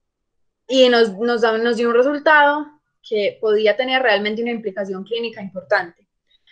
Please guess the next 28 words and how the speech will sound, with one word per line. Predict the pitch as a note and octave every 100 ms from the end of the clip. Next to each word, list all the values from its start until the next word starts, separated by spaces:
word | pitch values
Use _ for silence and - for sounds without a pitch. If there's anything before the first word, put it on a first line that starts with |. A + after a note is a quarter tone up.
| _
Además, | B3+ C#4+ D4+ D#4+ D4+
se |
debe | A#3+ G#3+
tener | B3+ B3 A3
en | A#3
cuenta | E4 E4 D#4
que | B3
no | G#3+
hubo | G#3+ A#3
relación | - B3+ C4 D4+ D4 C4
entre | A3 G#3+
la | G#3 G#3
composición | G#3 G3+ G#3 G3+ G3+
de | A#3
esta | C#4 C4+
comunidad | A3 G#3+ G#3 G3
bacteriana | A3 - A#3 A3+ G3+ F#3
que | G3+
se |
encontró | G#3 G#3 G3+ G#3
en | G#3+
estos | B3 C#4
pacientes | D#4 D#4 D4+ C#4+ D4
y |
el | C#4 A3
volumen | G#3+ G#3 A3+
expiratorio | - A#3 A3+ G#3 G#3+
forzado, | A#3+ C4+ E4 D4 B3 D#4